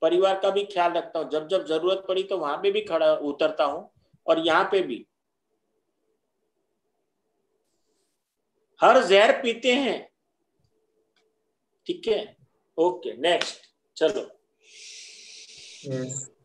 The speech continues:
Speaker 2: भैया मैं एक बात बताना चाहूंगा जो आपसे मैंने सीखा और हर वक्त मैं आपसे सीखता हूँ।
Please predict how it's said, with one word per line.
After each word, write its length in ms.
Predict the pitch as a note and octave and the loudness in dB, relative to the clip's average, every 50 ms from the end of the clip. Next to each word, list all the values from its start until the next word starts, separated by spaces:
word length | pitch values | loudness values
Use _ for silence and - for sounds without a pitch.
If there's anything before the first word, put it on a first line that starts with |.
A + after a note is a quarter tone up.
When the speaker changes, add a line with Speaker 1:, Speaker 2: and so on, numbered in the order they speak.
| _ _ C3+ | _ _ 0
Speaker 2:
भैया 200 | D3 E3 F3+ F#3 | 2 4 4 6
मैं 160 | F#3 F#3+ F#3 | 6 4 4
एक 120 | F3 - D3 | 4 4 4
बात 440 | D3+ D3 D3+ D#3 D#3 D#3 - - D#3 | 4 4 4 2 0 -4 -6 0 0
बताना 500 | D#3 D3+ D3 C3+ C3+ C3+ C3+ C#3 C#3+ D3 | 0 0 0 -2 -4 -4 -4 -4 -4 -6
चाहूंगा 440 | C#3+ - C#3+ C3+ C3+ C3+ C3+ C3 C3 C3 | -8 -8 -8 -8 -6 -4 -4 -4 -4 -2
जो 80 | C#3 C3+ | -2 -2
आपसे 320 | C3 C3 C3 - - - C#3+ | -2 -2 -4 -6 -8 -6 -4
मैंने 200 | C#3 C#3 C#3 C#3 | -2 -2 -2 -2
सीखा 400 | C#3 - - C#3 - - - C#3 | -2 -4 -4 -6 -8 -4 -2 0
और 220 | C3+ C3+ C3+ C3+ C3+ D3 | 0 0 0 0 0 2
हर 80 | D3 D#3 | 2 2
वक्त 220 | C#3+ C#3+ C#3 - - | 2 0 -2 -6 -8
मैं 60 | C#3 C3 | -8 -8
आपसे 180 | B2 - - | -6 -8 -10
सीखता 400 | C#3+ - - - - - - B2+ | -12 -14 -14 -16 -20 -14 -12 -10
हूँ। 120 | A#2+ A#2+ | -10 -10